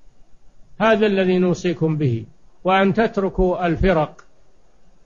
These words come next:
المخالفة لمنهج أهل السنة والجماعة عموماً. وأما جماعة التبليغ فقد كتب عنهم كتابات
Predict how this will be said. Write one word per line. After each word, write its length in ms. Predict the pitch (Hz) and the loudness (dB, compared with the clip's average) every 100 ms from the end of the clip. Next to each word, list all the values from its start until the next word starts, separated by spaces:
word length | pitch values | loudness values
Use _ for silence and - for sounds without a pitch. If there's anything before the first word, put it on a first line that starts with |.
| - - 160 | -20 -8 -2
المخالفة 840 | 170 175 175 180 170 143 135 104 - - _ _ - - - | 0 0 4 4 4 2 0 -4 -12 -20 _ _ -20 -20 -8
لمنهج 540 | 160 170 190 160 170 175 | -2 2 4 4 2 2
أهل 280 | 175 165 160 | 0 0 -2
السنة 560 | - 185 190 180 160 - - - - - - _ _ | -4 -4 -2 -2 -4 -8 -20 -20 -20 -20 -20 _ _
والجماعة 800 | 170 185 170 175 165 147 110 110 - - - - - - - - | 0 0 2 2 2 0 -4 -14 -18 -20 -20 -20 -20 -20 -20 -8
عموماً. 540 | 170 269 294 160 139 180 | 0 4 6 4 0 -2
وأما 420 | 294 226 208 185 | 0 2 2 2
جماعة 480 | 175 185 208 170 175 | 2 0 0 -2 -4
التبليغ 640 | 175 - 160 156 175 160 156 - - - - - - - - - 202 | -6 -6 -6 0 0 0 -4 -14 -20 -20 -20 -20 -20 -20 -20 -6 -2
فقد 300 | 220 254 190 | 0 0 2
كتب 420 | - - 214 175 | 2 4 2 2
عنهم 420 | 165 208 180 165 | 4 4 2 2
كتابات 760 | 180 160 160 156 190 160 - | -2 -2 0 0 2 0 -2